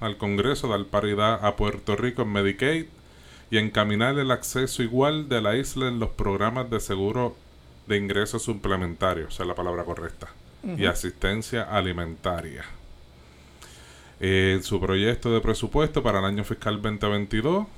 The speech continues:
Speaker 1: este, la Casa Blanca incluyó lenguaje a favor de eliminar los topes a los que se enfrenta Puerto Rico y demás territorios en el acceso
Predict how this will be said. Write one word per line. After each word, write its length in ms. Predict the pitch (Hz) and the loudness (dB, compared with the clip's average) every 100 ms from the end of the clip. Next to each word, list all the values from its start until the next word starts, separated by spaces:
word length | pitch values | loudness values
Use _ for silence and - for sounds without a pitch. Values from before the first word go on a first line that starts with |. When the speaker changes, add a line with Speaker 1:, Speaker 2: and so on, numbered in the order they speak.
| - - 95 | -12 -12 -8
Speaker 1:
este, 680 | 90 - - 92 90 87 87 | -8 -6 -4 0 2 0 0
la 140 | 90 | -2
Casa 260 | - 87 92 | -2 -2 -2
Blanca 340 | 90 95 98 | 0 -2 -2
incluyó 640 | 110 104 107 104 110 113 113 - | -4 -2 -2 0 0 0 -4 -8
lenguaje 500 | 107 104 98 113 135 | -4 -2 0 2 2
a 60 | 127 | 2
favor 260 | 107 101 101 | 2 0 2
de 80 | |
eliminar 380 | 104 101 101 104 | 0 0 2 2
los 180 | 110 104 | 2 -2
topes 580 | - 131 151 151 147 - - - - | 0 2 2 2 0 -4 -18 -20 -10
a 80 | 98 | -6
los 120 | 98 | -4
que 140 | - 95 | -4 -4
se 100 | 98 | -2
enfrenta 440 | 92 95 95 104 | -2 -2 0 0
Puerto 280 | 101 95 95 | 0 0 -2
Rico 280 | 101 131 135 | 0 0 0
y 20 | |
demás 260 | 110 98 - | 0 0 0
territorios 720 | 101 95 95 120 135 131 110 | 2 2 0 0 0 -2 -2
en 100 | 98 | -2
el 120 | 92 | -2
acceso 640 | - - 107 120 143 135 | -4 -6 -4 -4 -4 -6